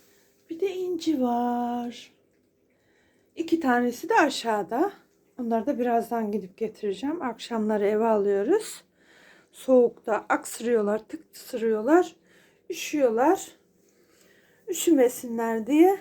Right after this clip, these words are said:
akşamları eve alıyoruz. Gündüz gitmek isteyenler gidiyor, gitmek istemeyenler kalıyor. Sıkıntı değil. Havalar biraz düzelinceye kadar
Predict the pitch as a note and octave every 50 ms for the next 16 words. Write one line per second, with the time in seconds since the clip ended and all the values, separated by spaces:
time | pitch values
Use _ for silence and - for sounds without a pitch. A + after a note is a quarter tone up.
0 | - _ _ _ _ _ _ _ _ _ _ _ _ _ _ - D4+ D#4+ D#4+ -
1 | - C4+ B3 A#3+ A#3 A#3+ C4 D4+ E4 D#4+ D4 C#4 C4+ C4 A#3+ A3 G#3 G#3+ G#3+ G#3+
2 | A3 B3+ E4 F4+ - - - - - _ _ _ _ _ _ _ _ _ _ _
3 | _ _ _ _ _ _ _ - D#4 C#4+ C4+ C4 B3+ A#3+ A3 G#3 B3 - _ _
4 | C4 C4+ B3+ C4 - - - - B3 A#3+ A#3+ A#3+ A#3+ A#3+ A#3 A#3+ G3+ G#3+ F#3+ E3+
5 | F#3+ A3+ C4 D4 C#4+ C4+ - - _ A#3+ C4 B3 B3+ - - - C#4+ C4+ A#3+ B3
6 | B3 A#3+ A#3+ A3+ A#3 B3 A#3+ B3+ B3 B3 - - C#4 C#4 B3+ A#3 A3 G3 F#3 A#3+
7 | C#4 D4 D4 - - - _ _ C#4+ C4+ B3+ B3+ C4 C4 G3+ C4+ B3 A3 G#3 B3
8 | C4+ B3+ - _ _ _ _ _ - - - - - - - - _ _ _ _
9 | _ _ _ _ _ _ _ _ _ - A#3 A#3 A3+ A3+ A#3+ A#3+ A#3 A#3 G3 A3
10 | A3+ A#3 A3+ A3 G#3+ A3+ C#4+ C4+ B3+ C#4 B3+ G#3+ G#3+ A3 A3 G#3 A3 A#3 A3+ A3+
11 | A3+ - C4+ C4+ F4 F#4+ F#4+ D#4+ - -